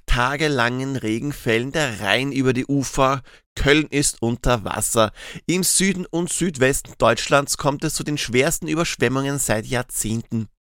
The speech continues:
Und ein paar Tage später, am siebenundzwanzigsten Dezember neunzehnhundertdreiundneunzig, beendet Erich Ribbeck seine Trainerkarriere beim F C Bayern München. Der Nachfolger wird der frühere Bayern-Spieler und Nationaltrainer Franz Beckenbauer.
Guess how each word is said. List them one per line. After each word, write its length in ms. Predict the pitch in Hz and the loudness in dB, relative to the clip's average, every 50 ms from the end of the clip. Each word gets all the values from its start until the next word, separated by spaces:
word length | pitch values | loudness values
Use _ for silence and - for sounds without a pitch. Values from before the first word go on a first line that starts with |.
| _ - | _ -2
Und 60 | - | 0
ein 80 | 208 196 | 2 4
paar 180 | - 175 190 - | 6 6 4 4
Tage 260 | - 185 180 190 185 | 2 0 2 2 -2
später, 440 | - - 160 143 151 - - 147 139 | 0 0 0 0 0 0 0 0 0
am 140 | 156 160 | 0 -2
siebenundzwanzigsten 960 | 151 - - - 127 131 143 143 147 147 - 139 123 127 135 135 143 - - 143 | -2 -4 -4 -2 -2 -2 0 0 -2 0 2 2 2 2 0 -4 -6 -6 -4 -4
Dezember 380 | 139 123 - 131 123 135 139 131 | -4 -4 -2 -4 -2 -2 -2 0
neunzehnhundertdreiundneunzig, 1200 | 131 127 127 123 - 147 139 131 - - 113 117 120 123 123 120 120 117 - 131 131 - _ - | 0 0 0 0 -2 -4 -4 -2 -2 0 0 2 2 2 2 0 0 -2 -4 -6 -8 -8 _ -2
beendet 580 | 143 139 - - 120 131 139 135 143 143 - - - | -2 -2 -2 -2 -4 -2 0 0 0 -2 -2 -4 -2
Erich 560 | 117 117 113 117 120 139 147 151 - - 107 107 | 2 4 4 4 4 2 0 -2 -4 -8 -8 -2
Ribbeck 400 | 113 131 143 143 147 147 - - | 0 0 2 2 2 0 0 -2
seine 340 | - - 127 120 127 139 143 - | -2 0 0 0 0 -2 -4 -6
Trainerkarriere 880 | - 131 107 110 110 120 135 131 - 120 110 110 113 107 107 113 120 117 | -4 0 0 0 0 0 -2 -4 -2 -2 0 0 2 0 2 2 0 2
beim 200 | - 135 139 135 - - | 2 2 2 2 -2 -2
F 200 | 113 107 - - | -4 -4 -4 -4
C 180 | - - 143 | -4 -2 -2
Bayern 460 | 139 - - 101 98 104 113 120 123 110 | -2 -2 -2 -2 0 0 0 0 -2 -2
München. 480 | 95 92 113 120 - - 131 131 117 - - - - - - - - - | 0 0 0 0 -2 -2 -2 -2 -2 -4 -10 -16 -14 -14 -14 -14 -6 0
Der 100 | - 180 | 2 2
Nachfolger 800 | 190 165 147 160 196 - - - 175 170 170 175 165 160 143 120 | 4 4 4 4 4 0 0 -2 -2 0 0 0 0 0 0 0
wird 240 | 123 147 156 - - | 0 0 0 0 0
der 160 | 175 160 165 | 0 0 0
frühere 540 | - - - 123 151 175 180 165 170 170 165 | -2 -4 -2 2 2 4 4 2 2 0 -2
Bayern-Spieler 920 | 151 - - 120 123 135 147 147 139 - - 143 127 131 131 135 120 - | -2 0 0 0 0 0 -4 -4 -4 -4 -4 -2 -2 0 0 0 0 0
und 260 | - 160 202 190 - | -2 -4 -4 -4 -4
Nationaltrainer 1000 | 143 123 127 143 - - 151 135 120 110 107 117 117 - - 123 120 127 131 127 | -2 0 0 0 0 -2 -2 0 0 0 0 -2 -4 -2 -2 0 0 2 0 0
Franz 480 | 127 - - 117 120 135 156 156 - - | -2 -2 0 2 2 2 2 0 -6 -6
Beckenbauer. 800 | - - 139 143 - - 165 120 110 107 107 104 87 90 - | -2 0 0 0 2 0 0 4 6 6 6 6 4 0 -6